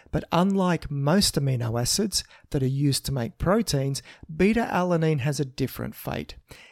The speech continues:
Instead, together with the amino acid histidine,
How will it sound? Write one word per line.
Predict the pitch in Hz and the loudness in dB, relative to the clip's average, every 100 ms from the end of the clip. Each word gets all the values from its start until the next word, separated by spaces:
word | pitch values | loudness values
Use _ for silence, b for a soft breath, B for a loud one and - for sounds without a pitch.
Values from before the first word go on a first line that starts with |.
| B B | B B
Instead, | 151 - - 175 233 - _ _ _ - | 0 0 4 4 4 0 _ _ _ -6
together | 160 139 160 170 196 202 | -4 -2 2 4 2 0
with | 208 143 | -2 0
the | 147 | 2
amino | 139 143 147 135 | 2 2 2 2
acid | 139 - 143 - | 0 0 -2 -4
histidine, | - 226 - 147 131 127 131 | -2 -2 0 0 0 -2 -4